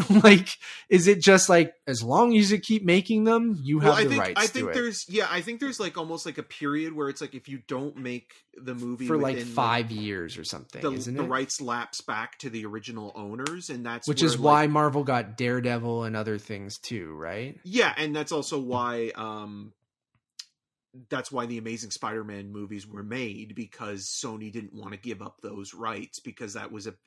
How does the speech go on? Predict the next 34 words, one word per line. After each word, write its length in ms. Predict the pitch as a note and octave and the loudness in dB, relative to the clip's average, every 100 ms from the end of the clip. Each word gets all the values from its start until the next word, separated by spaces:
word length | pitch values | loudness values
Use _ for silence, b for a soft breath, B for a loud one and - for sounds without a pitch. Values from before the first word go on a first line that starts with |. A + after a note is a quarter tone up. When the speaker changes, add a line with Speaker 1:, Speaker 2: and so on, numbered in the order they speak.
| - | -14
Speaker 2:
that 120 | A2 | -12
was 100 | G2+ | -12
a 40 | |
big 260 | G2 A2 G2 | -14 -14 -10
deal 240 | B2+ B2 | -8 -6
for 160 | A2+ A2+ | -8 -14
them. 160 | G#2 A2 | -18 -16
So 140 | A#2+ | -14
they 220 | A2+ G#2+ | -10 -10
made 340 | G#2 G#2+ A2+ G#2 | -10 -10 -10 -10
those 260 | G#2+ G2+ | -12 -12
movies 540 | A2+ A2 G#2 G2+ G2 - b b b b b _ | -14 -12 -10 -12 -12 -18 b b b b b _
hesitantly 800 | - F3+ F3+ E3 - A#2+ A2 A2 | -8 -4 -2 -4 -6 -12 -14 -14
and 100 | A2 | -12
kinda 240 | - A2+ | -12 -10
maybe 280 | G2+ G#2 G#2 | -10 -10 -12
jumped 420 | G2 A2 G#2+ G#2 | -10 -10 -10 -12
in 340 | A#2+ G#2 G2+ G2 | -12 -12 -12 -16
head 320 | - A#2 G2 - | -12 -12 -12 -12
first 480 | - A#2 G#2+ - - | -10 -8 -8 -12 -14
when, 460 | A#2 G#2 G2 G2 - _ _ - | -14 -14 -14 -16 -20 _ _ -18
you 120 | G#2+ | -14
know, 200 | G2 G2 | -12 -14
they 200 | G2+ A2 | -10 -10
should 180 | G2 B2 | -10 -12
have 160 | G2 _ | -14 _
taken 280 | - G2 G#2+ | -16 -14 -12
more 180 | G#2 | -12
time 360 | F#2+ - G#2 G#2+ | -12 -12 -12 -12
in 80 | G#2 | -14
developing 500 | G2+ A2 A2 - G#2+ | -14 -12 -14 -16 -16
the 80 | G2+ | -16
stories, 380 | - F3 C3 | -8 -4 -4
but 200 | - B2+ | -4 -10